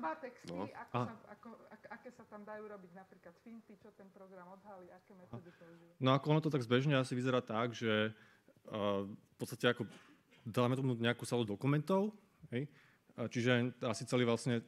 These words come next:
Speaker 3: všetky tie projekty z tohto roka, aj z minulých rokov, samozrejme, aby sme nejakým spôsobom zachytili aj nejaké s-, s-, kopírovania z predošlých generácií, keďže sa zadania trošku síce menia, ale nie až tak, hej? A potom vlastne sa akoby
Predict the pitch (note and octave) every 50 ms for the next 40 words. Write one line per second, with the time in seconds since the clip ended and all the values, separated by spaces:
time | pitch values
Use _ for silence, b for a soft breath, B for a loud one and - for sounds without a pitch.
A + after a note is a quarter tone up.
0 | - - A#2+ - - A#2 - A#2+ G2+ - A2+ A2+ A#2 A#2 - B2 A2 - - A#2+
1 | - - A2 A2 G#2+ - B2 G#2+ G2+ G2+ G#2+ A2 A2+ B2 B2 B2+ A#2+ A#2+ B2+ B2
2 | - C3+ C3 C3+ C3+ B2+ - - B2 A#2+ B2 A2 B2 B2 B2 A#2+ A#2+ A2 G#2+ A2+
3 | A#2 G#2+ A2 G#2 G#2 G#2+ G#2 G2+ - - - - A2+ - G#2 G2+ - - - A2
4 | A2 A2 G#2 G2+ G2+ G#2 G#2 - - G#2 - - - - - - - - - -
5 | - G#2+ G#2+ - _ _ - A2 G2+ - A2 G#2+ G#2 G#2 G2+ G#2 G#2 G#2 G2+ G#2
6 | - - - G#2 G2+ A2 G#2+ - A2 A#2+ A#2+ A#2+ A#2+ B2 B2 - C#3+ C#3+ C#3 -
7 | F#2+ G#2+ G2+ - - G#2 B B B B B B B B B B B B _ _
8 | - C3 B2+ D3 D3 D3 A#2+ B2+ C#3+ C#3+ - - D3+ - C3+ - C3+ B2 B2+ C3
9 | C3+ C3+ C3 B2 A2 A2+ A2+ A#2 C3 C#3+ C#3+ C#3+ G2+ A#2 C3 - - - - A2+
10 | G#2 A2 B2+ C#3 - - - - _ A#2 A2 G#2+ B2 C#3+ C#3 b b b b b
11 | b b b b b b _ _ _ - - A#2+ A2+ A2+ A2 G#2+ G#2+ A2 A2+ -
12 | - - - - C#3+ - - C#3 C3+ C3+ C3+ C3+ - D#3+ C#3 - C3+ B2+ C3 B2+
13 | - B2+ C3 C3+ C3 C3 B2+ B2+